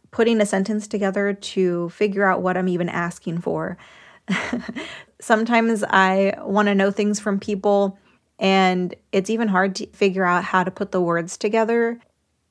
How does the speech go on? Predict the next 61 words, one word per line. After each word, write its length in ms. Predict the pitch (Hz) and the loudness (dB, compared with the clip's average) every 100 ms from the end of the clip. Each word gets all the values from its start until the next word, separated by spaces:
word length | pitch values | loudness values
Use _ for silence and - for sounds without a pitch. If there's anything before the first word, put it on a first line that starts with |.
| _ - | _ -12
to 480 | - 208 196 185 175 | -6 0 2 2 2
get 180 | 208 202 | 2 2
the 80 | 214 | 0
information 560 | 208 196 185 190 196 | 0 0 0 0 -2
that 100 | 185 | -2
I'm 160 | 170 170 | -2 -4
looking 360 | 185 220 226 | -4 -2 -2
for. 400 | 240 262 294 311 _ _ | 0 2 2 0 _ _
Sometimes 360 | - 208 226 208 | -8 -2 0 0
it's 140 | 208 | 0
hard 200 | 202 190 | 0 0
to 60 | 190 | -2
put 160 | 196 | -2
into 240 | 185 190 165 | -2 -2 -2
words 360 | 165 185 190 | 0 0 0
what 160 | 180 170 | -2 -2
it 100 | 160 | -2
is 140 | 175 | -2
that 120 | 180 | -2
I 200 | 165 160 165 175 | -4 -4 -6 -2
need 440 | 175 196 233 294 _ - - _ | 0 2 0 -2 _ -20 -20 _
because 240 | - 202 196 | -6 -2 0
I'm 140 | 190 | 2
not 240 | 196 202 202 | 4 4 2
sure 320 | - 190 185 | -2 0 0
what 240 | 170 175 | 0 -2
it 120 | 165 | 0
is 180 | 180 208 | 0 2
that 140 | 247 254 | 2 0
I 80 | |
need 300 | 254 254 262 | 0 0 0
until, 480 | 240 190 196 175 - _ _ | 0 0 0 -2 -4 _ _
until 220 | 190 196 180 | -2 0 0
I 80 | |
get 240 | 175 175 196 | 2 2 2
it, 200 | 302 - _ _ - - | 2 -2 _ _ -16 -4
oftentimes. 880 | 196 202 226 233 233 247 285 - - _ _ _ - - _ _ _ - | -2 0 0 2 2 0 -4 -8 -16 _ _ _ -20 -20 _ _ _ -2
I'm 60 | 233 | 2
not 140 | 233 - | 2 2
sure 120 | 220 | -2
if 120 | 214 | 0
this 180 | 208 208 | -4 -4
is 100 | 196 | -4
something 280 | 208 202 185 | -2 -2 -2
that 140 | 196 | -2
you 140 | 208 | -4
can 160 | 240 190 | -2 -2
relate 300 | 175 175 - | -2 -2 -4
to, 200 | - 156 | -4 -4
just 220 | 170 185 | -4 -4
this 180 | 202 - | -4 -4
feeling 360 | - 185 185 170 | -2 0 0 -2
of 120 | 175 | -2
not 180 | 175 165 | -2 -2
wanting 240 | 165 175 | -4 -4
to 120 | 185 | -6
look 220 | 170 160 - | -6 -8 -6
dumb, 320 | 165 160 165 | -6 -4 -4
not 140 | 170 | -6
wanting 300 | 165 165 165 | -6 -6 -6
to 420 | - 175 170 180 | -6 -6 -6 -6